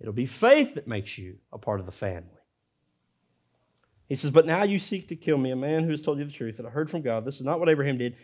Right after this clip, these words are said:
You are doing the works your father did." And they said to him, "We were not born of sexual immorality."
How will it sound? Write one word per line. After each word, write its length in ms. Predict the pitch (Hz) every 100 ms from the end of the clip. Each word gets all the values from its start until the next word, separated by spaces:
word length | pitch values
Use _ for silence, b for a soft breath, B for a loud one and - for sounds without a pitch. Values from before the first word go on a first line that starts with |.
| b b
You 320 | 135 165 220
are 80 | 226
doing 320 | 170 190 190
the 80 | 175
works 320 | 147 170 160
your 80 | 147
father 400 | 143 196 226 180
did." 120 | 135
And 100 | 110
they 60 | 120
said 220 | - 240
to 60 | 185
him, 180 | 147 135
"We 100 | 214
were 320 | 226 196 B B -
not 300 | 165 190 156
born 320 | 170 254 294
of 100 | 202
sexual 420 | - 160 147 147 127
immorality." 680 | 123 120 117 107 101 -